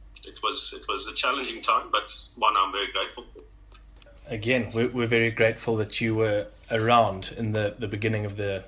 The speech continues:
Speaker 2: you know, the new era of, of Zimbabwe cricket, and, and you've been there since. Um, and I'd like to just chat a little about your international career. Um, you've given us many magical moments, many match-winning performances,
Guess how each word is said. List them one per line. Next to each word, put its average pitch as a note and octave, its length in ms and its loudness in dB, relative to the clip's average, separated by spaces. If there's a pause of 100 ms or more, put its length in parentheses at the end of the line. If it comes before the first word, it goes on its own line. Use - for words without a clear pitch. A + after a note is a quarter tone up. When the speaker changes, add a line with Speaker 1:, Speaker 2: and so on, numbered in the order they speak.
Speaker 2:
you G#2 80 -10
know, F#2+ 160 -8
the G2 100 -6
new G2+ 200 -6
era G#2 320 -2
of, F#2+ 240 -4
of G2 100 -14
Zimbabwe F#2+ 460 -4
cricket, - 480 -6
and, G2 240 -6
and G2+ 180 -8
you've G2+ 220 -6
been G#2+ 180 -2
there G2+ 200 -4
since. - 520 -4 (420)
Um, G2 400 -4
and A#2+ 140 2
I'd A#2 140 8
like C#3+ 240 4
to D3 100 -4
just B2+ 240 -2
chat - 260 2
a A#2+ 60 -2
little A#2+ 160 0
about G#2 340 0
your G#2+ 160 -2
international A2+ 600 -2
career. A2 500 -2 (560)
Um, G#2+ 280 -2
you've A2 180 -2
given A#2+ 240 4
us - 300 4
many C3 380 4
magical A#2+ 520 4
moments, B2+ 520 2
many A#2 280 2
match-winning A#2 680 -2
performances, A2 840 -6